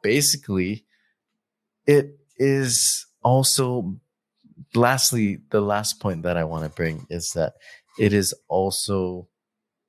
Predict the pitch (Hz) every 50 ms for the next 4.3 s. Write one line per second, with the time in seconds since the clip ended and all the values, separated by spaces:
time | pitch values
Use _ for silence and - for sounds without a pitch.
0 | _ _ _ _ _ _ _ _ _ _ _ _ _ _ _ _ _ _ _ _
1 | _ _ _ _ _ _ _ _ _ _ _ _ _ _ _ - - - 120 120
2 | 113 123 127 120 117 - - _ _ _ _ _ _ _ _ _ _ _ _ _
3 | _ _ _ _ _ - 95 90 87 85 82 80 87 87 95 101 101 101 101 101
4 | 101 101 98 107 117